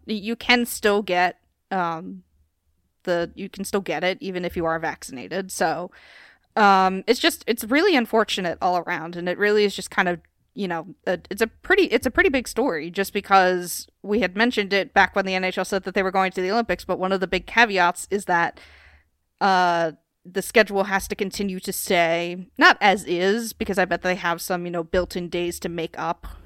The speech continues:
games and whatnot, but it has to stay pretty clear in February, considering they have the, both the All-Star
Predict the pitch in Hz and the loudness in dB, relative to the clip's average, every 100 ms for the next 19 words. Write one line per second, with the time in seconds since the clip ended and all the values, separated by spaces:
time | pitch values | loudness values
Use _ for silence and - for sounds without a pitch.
0 | - - - 185 175 180 196 202 226 226 | -16 -14 -8 -6 -4 -4 -4 -4 -2 -4
1 | 226 254 - 196 190 262 - - 185 - | 0 -2 2 0 4 2 2 -4 -10 2
2 | 196 175 160 160 _ _ _ _ - 349 | 4 4 2 -10 _ _ _ _ 0 2
3 | 370 - 302 339 175 - 180 - 180 165 | 2 2 0 2 0 -2 -8 -4 -2 -2
4 | 151 156 165 175 - 170 170 165 165 170 | -4 -6 -6 -10 -6 -4 -4 -4 -8 -4
5 | 175 170 170 - - 170 165 160 165 175 | 0 0 0 -4 -8 -6 -6 -6 -2 -2
6 | - 175 165 - 175 - 175 151 156 | -2 -8 -6 -4 -4 -2 -2 -2 -4